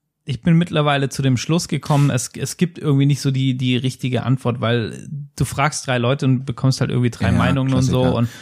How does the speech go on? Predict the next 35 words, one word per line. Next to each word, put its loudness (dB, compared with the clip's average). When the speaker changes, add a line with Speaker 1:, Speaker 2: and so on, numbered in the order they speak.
Speaker 2:
Wie 4
ist 0
denn 4
das 0
bei 2
D 0
R 4
Z? -4
Wo -4
wird -2
denn 2
die 2
momentan 2
gehandelt? 2
Speaker 1:
Ja, -2
zwischen, 4
ja, 2
die, -2
zwischen 2
drei 0
und, 0
und -2
viereinhalb, 0
je 0
Speaker 2:
Boah, 2
Speaker 1:
nach, -2
je 0
nach 2
Speaker 2:
was? -10
Speaker 1:
Zustand. -4
Ja, 2
das -6
ist -8
halt 0
Speaker 2:
So 2